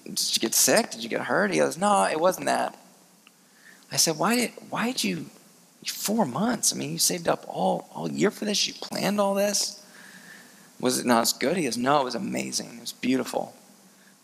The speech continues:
The views, I mean, I was waking up to sunrises in the majestic mountains of the Grand Tetons. I was hiking across rivers in Yellowstone. It was beautiful. It was ama-, breathtaking." So why, why,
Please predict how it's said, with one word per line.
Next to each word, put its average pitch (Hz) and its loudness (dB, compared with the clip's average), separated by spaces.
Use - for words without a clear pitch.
The 151 -6
views, 143 4
I - -2
mean, 123 0
I 131 6
was 135 0
waking 135 2
up 135 4
to 117 -6
sunrises 131 2
in 120 -6
the 113 -6
majestic 123 2
mountains 127 0
of 113 -10
the 117 -8
Grand 131 -2
Tetons. 127 0
I 123 4
was 117 -6
hiking 131 4
across 123 4
rivers 131 2
in 117 -4
Yellowstone. 131 2
It 127 -4
was 117 -6
beautiful. 147 2
It - -6
was 110 -8
ama-, 131 -2
breathtaking." - 0
So 180 2
why, 185 6
why, 190 4